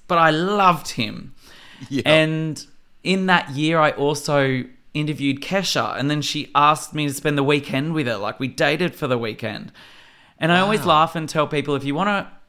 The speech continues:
Speaker 1: understand who Tim was at that time, I was a merge of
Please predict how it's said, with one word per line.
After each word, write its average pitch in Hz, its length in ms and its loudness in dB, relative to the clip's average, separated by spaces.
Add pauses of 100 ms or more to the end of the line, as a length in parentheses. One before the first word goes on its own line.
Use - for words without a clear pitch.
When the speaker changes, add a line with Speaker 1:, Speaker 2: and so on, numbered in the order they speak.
(100)
Speaker 1:
understand 139 680 -2
who 127 160 -4
Tim 127 340 -2
was 127 180 -2
at 143 120 -4
that - 240 -4
time, 113 520 -8 (680)
I 131 120 6
was 131 240 0
a 135 60 0
merge 135 460 2
of 123 240 -2